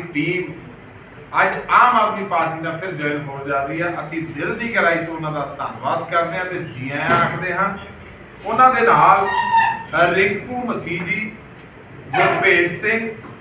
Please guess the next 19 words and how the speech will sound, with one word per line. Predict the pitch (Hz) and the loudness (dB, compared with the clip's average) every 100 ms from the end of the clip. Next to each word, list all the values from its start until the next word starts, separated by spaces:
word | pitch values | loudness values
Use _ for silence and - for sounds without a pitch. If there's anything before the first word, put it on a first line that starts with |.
| - - - - - | -18 -20 -18 -18 -16
ਸ਼ਮਸ਼ੇਰ | - 185 156 151 160 170 | -4 -2 -2 -2 0 0
ਸਿੰਘ, | - 220 233 226 - - - - - - - - - 131 | 0 0 2 -2 -8 -12 -12 -12 -16 -20 -20 -20 -18 -10
ਗੁਰਲਾਲ | 160 160 156 151 185 190 | -4 0 4 6 6 4
ਸਿੰਘ, | 214 220 226 - - - - - - - - - - | 2 0 0 -6 -12 -16 -16 -16 -16 -18 -20 -20 -6
ਸੱਜਣ | 165 160 190 202 | -4 0 0 0
ਜੀ, | 214 220 - - - - - - - - - | 0 -4 -4 -10 -14 -18 -20 -20 -20 -20 -8
ਪਾਲ | 127 151 175 | 0 4 4
ਸਿੰਘ, | 175 220 226 226 131 123 123 117 113 - - - 139 | 4 4 4 2 -4 -10 -10 -12 -14 -14 -12 -12 -6
ਮਨਪ੍ਰੀਤ | 147 170 180 214 220 | 2 4 4 -2 -6
ਸਿੰਘ | 220 233 233 226 - - - - - - | -2 0 0 -4 -8 -10 -10 -12 -10 -4
ਤੇ | 202 | -2
ਜਤਿੰਦਰ | 190 196 226 240 240 - | 0 0 2 4 4 4
ਸਿੰਘ, | - - - - - - - - - - | -2 -6 -12 -16 -16 -14 -14 -16 -16 -2
ਇਹ | 226 240 - | 6 6 6
ਸਾਡੇ | 196 190 202 | 2 2 2
ਬਿਕਰਮਜੀਤ | 208 - 180 - 214 226 233 220 202 196 | 0 2 0 0 2 4 4 2 -4 -6
ਸਿੰਘ | 196 208 202 | -6 -6 -6
ਹੋਣਾ | 185 185 190 | -2 0 0
ਦੇ, | 190 | 0